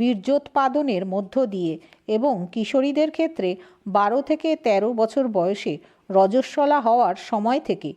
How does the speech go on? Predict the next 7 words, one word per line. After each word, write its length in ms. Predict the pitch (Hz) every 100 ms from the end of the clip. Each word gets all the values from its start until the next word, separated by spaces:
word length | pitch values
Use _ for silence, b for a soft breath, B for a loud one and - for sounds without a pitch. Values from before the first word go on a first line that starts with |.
| b b b 208
মানব 320 | 202 226 277 233
জীবনের 400 | 285 302 311 330
এই 140 | 311 226
গুরুত্বপূর্ণ 600 | 214 240 - 294 302 302 302
স্তরটিকে 640 | - 226 196 - 254 226 165 165 B B
বিভিন্ন 420 | 190 226 240 302 320 320
মনোবিজ্ঞানী 720 | 233 220 247 262 - 262 196